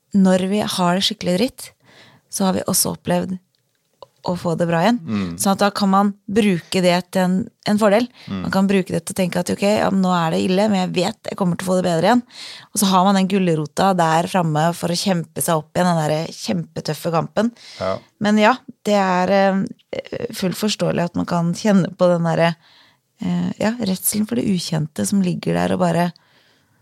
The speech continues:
Speaker 1: og så vet man jo ikke når det skjer. Man vet ikke om det
Speaker 2: Nei.
Speaker 1: skjer heller, for
Speaker 2: Nei,
Speaker 1: den
Speaker 2: ikke sant?
Speaker 1: sakens skyld. Og så har du en jobb da, som du liker godt, og, og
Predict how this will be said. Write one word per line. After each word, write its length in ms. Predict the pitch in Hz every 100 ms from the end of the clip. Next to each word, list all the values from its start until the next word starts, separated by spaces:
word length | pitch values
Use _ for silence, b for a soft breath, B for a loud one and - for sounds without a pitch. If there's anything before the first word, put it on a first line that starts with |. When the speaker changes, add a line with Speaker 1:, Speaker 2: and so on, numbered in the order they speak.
| _ -
Speaker 1:
og 60 | 220
så 60 |
vet 200 | 226 180
man 100 | 175
jo 80 | 180
ikke 80 | 220
når 140 | 175
det 80 | 175
skjer. 160 | 294 339 -
Man 80 | -
vet 140 | 208 -
ikke 160 | -
om 80 | 151
det 80 | 160
Speaker 2:
Nei. 60 | 165
Speaker 1:
skjer 180 | 202 175
heller, 160 | 147 254
for 80 | -
Speaker 2:
Nei, 60 |
Speaker 1:
den 80 | 175
Speaker 2:
ikke 100 | 170
sant? 120 | 104
Speaker 1:
sakens 100 | 165
skyld. 220 | - 381 - B 101 B B B B _ - _ _ _ _ _ - - - _ - -
Og 80 | 196
så 80 | 254
har 140 | 165
du 60 | 170
en 100 | 180
jobb 160 | 143 131
da, 100 | -
som 220 | - 196
du 60 |
liker 400 | 185 151 180 170 170
godt, 300 | 320 - - _
og, 440 | 208 214 214 214 202
og 380 | 196 160 123